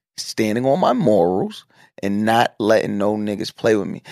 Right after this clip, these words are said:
And if you look at that group of people, all these nice guys that were there, right? Because people were looking at me aghast. Cam, they were looking at me aghast. They said, "Why is Mouse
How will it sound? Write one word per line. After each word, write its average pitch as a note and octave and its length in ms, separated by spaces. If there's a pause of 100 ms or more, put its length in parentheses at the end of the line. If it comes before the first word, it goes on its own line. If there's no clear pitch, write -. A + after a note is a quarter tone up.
And - 80
if C3+ 120
you C3+ 80
look - 180
at - 100
that - 160
group A#3+ 220
of - 100
people, - 360
all - 160
these - 180
nice C#3 300
guys F4+ 340
that - 120
were G#2+ 100
there, D#2+ 140
right? C3+ 160
Because - 160
people E3 240
were C#3 60
looking - 200
at C3+ 100
me C3 200 (260)
aghast. D#3+ 500 (200)
Cam, A3 360
they F3 80
were D#3+ 140
looking G#3 340
at F3 180
me D#3 300 (180)
aghast. D#3 600
They F3 100
said, E3+ 180
"Why D#3+ 320
is F#3 100
Mouse F3 300